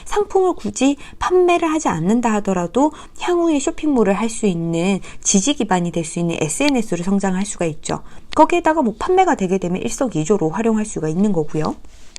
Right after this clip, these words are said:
그래서 만약에 여러분들이 이렇게 쿠팡 파트너스 시스템을 이용을 해가지고 에스엔에스를 운영을 하신다면 첫 번째 구글에 노출이 좀 잘 되기 위해서는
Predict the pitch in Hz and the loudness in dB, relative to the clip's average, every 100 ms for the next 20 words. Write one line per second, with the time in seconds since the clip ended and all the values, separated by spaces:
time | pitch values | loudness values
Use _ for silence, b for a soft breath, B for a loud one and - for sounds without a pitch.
0 | - - - - - - B B B 214 | -20 -20 -20 -18 -16 -14 B B B 4
1 | 214 254 214 185 196 220 208 185 202 196 | 6 6 6 8 8 8 4 4 2 2
2 | 196 185 208 190 156 B - 202 202 202 | 4 4 4 2 -2 B 0 2 0 -2
3 | 320 339 311 359 381 339 247 - 190 262 | 2 2 2 0 2 0 0 -2 0 -2
4 | 262 220 196 170 170 175 233 247 233 175 | -2 0 0 2 0 0 0 0 0 -4
5 | 165 170 185 185 B B - 180 - 240 | -4 0 2 2 B B -2 0 2 2
6 | 220 - 170 175 190 196 208 262 269 196 | 0 0 0 2 2 2 2 0 0 0
7 | 175 220 180 175 B B - 339 302 202 | 2 2 2 -4 B B 0 2 2 0
8 | - - 196 302 359 339 - 190 175 170 | -4 -2 2 6 6 4 2 2 2 0
9 | - 226 196 196 - 170 170 214 202 165 | 0 0 2 0 0 0 2 2 2 0
10 | 165 170 170 196 220 | -2 0 2 2 2